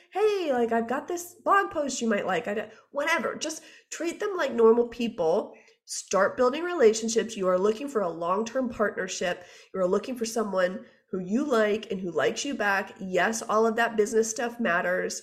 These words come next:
I think we've made that clear. But what also matters is that you guys just have good chemistry and they, and you like each other, because hopefully this will be a long-term relationship. Um, okay, so let's get into actually querying and writing a query letter.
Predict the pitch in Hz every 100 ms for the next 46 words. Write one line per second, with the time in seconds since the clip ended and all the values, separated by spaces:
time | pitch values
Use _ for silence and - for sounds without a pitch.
0 | - - 190 240 240 226 226 220 - 226
1 | 180 175 - - 226 320 381 440 453 359
2 | 226 185 190 190 - - _ - 247 262
3 | 294 339 370 370 403 - 262 294 285 -
4 | 240 233 - 202 - _ _ _ - 214
5 | 208 214 208 220 226 214 214 226 220 135
6 | 101 - - - - - _ _ _ -
7 | 269 240 233 311 320 208 165 185 247 -
8 | - 196 202 196 190 175 180 190 202 170
9 | 170 131 - 226 - - _ _ _ _
10 | - 208 196 190 185 185 214 - _ 240
11 | 233 208 - 226 262 349 - 392 339 -
12 | 302 269 254 262 262 - _ _ _ _
13 | 190 214 214 - 220 214 220 - - 202
14 | 180 131 101 85 92 - 190 180 196 196
15 | 214 208 208 208 175 170 151 127 - 196